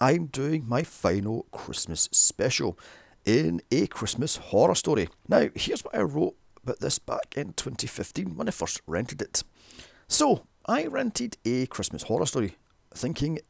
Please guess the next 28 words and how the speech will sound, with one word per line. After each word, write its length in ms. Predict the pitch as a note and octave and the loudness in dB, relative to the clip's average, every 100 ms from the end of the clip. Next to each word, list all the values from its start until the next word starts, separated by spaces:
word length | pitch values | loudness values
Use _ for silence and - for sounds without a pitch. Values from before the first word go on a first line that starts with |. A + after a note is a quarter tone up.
| - | -6
it 220 | - - | -6 -6
would 140 | C3+ | -10
be 120 | D#3+ | -8
a 40 | G#3+ | -10
piece 320 | - - - | -8 -4 -2
of 200 | - - | -4 -6
shit, 680 | - - - - G3+ - - - - - - | -6 -4 -2 0 0 0 -4 -4 -16 -16 -16
but 320 | - - - - | -4 -4 -2 2
I 140 | B2+ | 4
was 160 | D#4+ C#4 | 4 2
surprisingly 960 | - - - A2 G#2+ A#2+ A#2 G2+ F#2+ - _ | 0 -4 -2 4 4 4 0 0 0 -2 _
wrong. 640 | - G1+ F#2+ F3+ C#3 G#2 - - | -14 -2 10 12 10 6 -6 0
This 460 | A2 G3 - - | 4 6 4 2
has 260 | G#3 G#3 - | 0 0 0
a 160 | C3+ D#3 | 0 -2
good, 440 | B2+ - A#2+ A#2+ - - | -2 -2 0 -2 -10 -16
bad 480 | F#2+ F2+ F#2 F#2 - _ _ _ - | 2 4 4 2 -4 _ _ _ -6
movie 480 | G2 C#3 F3 D#3 | -2 0 -2 -2
feel 300 | - - C3+ | -6 -6 -4
to 160 | D#3 C3 | -2 -2
it, 220 | G2 - - - - - - | 0 -2 -6 -12 -20 -20 -2
with 280 | C#3 - - | 0 0 0
a 240 | A2 C3+ C#3 _ | 0 0 -2 _
killer 320 | - A2+ A2 | 0 2 2
Santa 680 | - - F#2+ D#3 - E3+ - | 2 2 4 2 0 0 -2
versus 840 | A#2 G2+ A2+ - D3 B2+ A#2 - - - _ | 0 0 2 2 2 2 2 -2 -4 -20 _
killer 480 | - G2+ G#2 G2 E2 - _ _ _ | -2 0 4 2 2 -4 _ _ _
Krampus. 520 | - - C3 E3 - | -4 -2 0 2 2